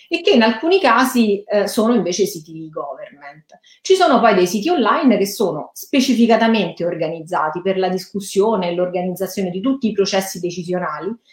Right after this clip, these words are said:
e anche l'attivazione di pratiche, ehm, democratiche, spesso top-down, ma non solo, e sono quelle disegnate nella pratica dell'e-democracy. Come diceva Giacomo,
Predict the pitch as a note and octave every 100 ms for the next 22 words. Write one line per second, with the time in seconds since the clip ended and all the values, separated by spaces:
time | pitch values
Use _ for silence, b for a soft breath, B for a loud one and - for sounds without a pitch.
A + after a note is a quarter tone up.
0 | b A#3+ D#4 D#4 A#3+ A#3 A#3+ A#3+ - C4+
1 | G#3 G#3 G#3+ G3+ G3+ G3 F3+ F3+ F3+ F3
2 | F3+ F3+ G3+ G3 G#3 - - F3+ C4 B
3 | B B _ _ - - E4+ F4 - B3+
4 | A#3+ - A#3+ F#3 F3 - A3+ G#3 F3+ E3
5 | - - C#3+ D#3 A3 - E4 - F#4+ D4+
6 | C#4 G#3+ A#3 C4+ A3+ G3 G3+ G3 F#3+ F3
7 | F3 F#3 E3 D#3+ D#3 D#3 C#3+ D3+ D#3 -
8 | - B3+ A3 G#3 A3+ A3 A3 D4 C4+ G#3+
9 | F3